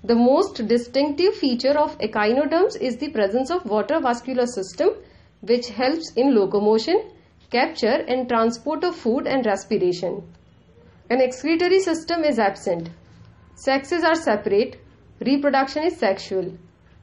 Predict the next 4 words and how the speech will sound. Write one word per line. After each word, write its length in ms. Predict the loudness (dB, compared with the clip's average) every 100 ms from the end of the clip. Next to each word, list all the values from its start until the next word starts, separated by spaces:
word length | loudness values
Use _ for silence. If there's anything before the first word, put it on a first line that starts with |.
| _
Fertilization 720 | -2 0 2 0 2 0 2 4
is 140 | 4
usually 480 | 2 0 2 2 2
external. 640 | -2 -2 0 0 0 -2